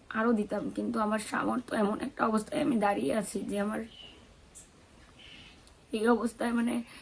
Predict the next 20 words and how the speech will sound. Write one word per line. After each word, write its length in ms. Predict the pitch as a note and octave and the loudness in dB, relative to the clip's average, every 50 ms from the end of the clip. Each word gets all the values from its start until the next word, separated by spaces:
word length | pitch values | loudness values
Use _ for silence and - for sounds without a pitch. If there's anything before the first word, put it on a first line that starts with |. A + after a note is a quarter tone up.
| - - - - - - - | -14 -12 -12 -12 -12 -8 -4
আমি 220 | - A#3 B3 C4 B3 | 0 2 2 2 2
কি 160 | - C#4+ D4 | 6 8 8
বলবো, 280 | B3+ B3+ B3 A#3+ A3+ A3+ | 8 8 8 4 4 4
আমার 180 | A#3 A#3+ A#3 | 2 2 2
সামনে 320 | A#3+ - B3 A3+ A#3 C4 C#4 | 2 2 2 4 4 2 2
ট্রিটমেন্টটাও 600 | - - A#3 G#3+ - D#4+ - D4 C#4+ C4 C4+ C4+ | 2 0 -2 0 0 0 2 2 4 4 6 6
আমি, 260 | C4 C4+ C#4 C#4 C#4 - - - - - - - - - | 8 10 10 10 8 8 4 -6 -20 -20 -20 -20 -12 4
বাবুর 300 | B3 A#3+ A#3+ B3 C4 C4+ | 8 8 8 10 10 8
এটা 180 | C4+ C4 D4+ D#4 | 8 8 8 6
স্বপ্ন 420 | - C#4 A#3 A#3+ - - C#4+ C#4+ | 6 6 6 6 4 2 2 4
ছিল 260 | B3 - C4 B3 - A#3+ | 4 4 4 6 6 6
যে 100 | A3+ A#3 | 6 6
আমার 200 | A#3 A3+ A#3 A#3+ | 6 6 6 6
একটা 240 | A#3 A#3 - - | 4 4 4 4
বাচ্চা 400 | A#3+ A3+ G#3+ G3+ - - - A#3 | 4 6 4 2 0 -2 0 0
হবে, 280 | A3+ A3+ G#3 G#3 - C#4+ - - - - - - - - - - - - - - - - - - - - - - - - - - - - - - - - - - - - - - - - - - - - - - - - - - - - - | 2 2 2 0 -2 -4 -6 -10 -16 -20 -20 -20 -20 -20 -20 -20 -20 -20 -20 -20 -20 -20 -20 -20 -20 -20 -20 -20 -20 -20 -20 -20 -20 -20 -20 -20 -20 -20 -20 -20 -20 -20 -20 -20 -20 -20 -20 -20 -20 -20 -20 -20 -20 -20 -20 -20 -20 -12 -4
আমার 240 | - - A3 B3 B3 - - | 2 6 6 6 6 6 4
ট্রিটমেন্টটাও 540 | - B3+ A#3+ - C#4 C4+ C4+ B3 - C4 | 4 4 4 4 4 4 4 6 8 8
আমি 220 | C4+ C4 C4 C4+ C4+ | 8 8 8 6 6
অপূর্ণ 320 | C4 B3+ B3 - C4 C4+ | 4 4 6 8 8 8